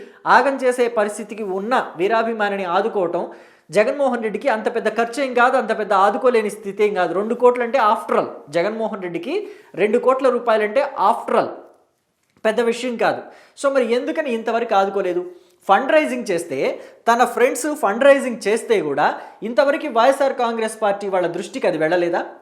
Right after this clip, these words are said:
తను ఇలా హాస్పిటల్లో ఇబ్బంది పడుతున్నాడు, వైద్యం కోసం అర్రులు చాస్తున్నాడు, చాలా ఇబ్బందుల్లో ఉన్నాడు, అసలు కోలుకోలేని పరిస్థితిలో ఉన్నాడు, ఆపరేషన్ జరగపో-, జరగకపోతే చనిపోతాడు అని చెప్పేసి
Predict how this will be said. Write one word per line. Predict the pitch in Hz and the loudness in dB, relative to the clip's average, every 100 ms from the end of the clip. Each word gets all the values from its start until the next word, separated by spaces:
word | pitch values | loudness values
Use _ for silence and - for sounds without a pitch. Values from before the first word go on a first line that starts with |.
| _ _ _ _ _ - | _ _ _ _ _ 2
తను | 285 339 226 277 240 | 4 4 0 -2 -2
ఇలా | 226 269 | 4 6
హాస్పిటల్లో | 247 226 254 - 294 285 262 | 6 4 2 0 -2 2 2
ఇబ్బంది | 214 208 254 | 2 0 0
పడుతున్నాడు, | 226 202 190 175 160 269 - - - | 0 -2 -2 0 2 0 -4 -18 -4
వైద్యం | 170 254 226 302 285 | 4 4 2 -4 -2
కోసం | 254 233 254 214 | -2 -2 -2 -4
అర్రులు | 196 170 214 277 254 | -4 -2 0 0 0
చాస్తున్నాడు, | 214 - 190 160 151 226 311 - _ _ 247 | -2 -2 -8 -4 -4 -4 -6 -16 _ _ 2
చాలా | 262 311 | 4 6
ఇబ్బందుల్లో | 277 196 254 262 247 202 | 4 2 -2 -2 0 0
ఉన్నాడు, | 165 185 214 175 220 - - _ - - | -2 -2 0 0 -4 -8 -18 _ -8 -6
అసలు | - 254 | -4 -4
కోలుకోలేని | - 262 302 302 294 262 | 4 4 4 2 2 2
పరిస్థితిలో | 233 214 226 202 190 | -2 -4 -8 -6 -4
ఉన్నాడు, | 175 170 185 - 160 | 0 0 0 -2 0
ఆపరేషన్ | 220 285 294 285 247 | 0 0 -6 -6 -4
జరగపో-, | 226 214 202 - 208 156 | -2 -2 -6 -6 -6 0
జరగకపోతే | 208 233 185 - 208 208 | 0 0 -2 -2 -2 -2
చనిపోతాడు | 240 190 226 247 233 220 208 | -2 -2 -2 -2 0 2 2
అని | 185 | 0
చెప్పేసి | 170 170 170 160 240 | -4 -8 -8 -8 -10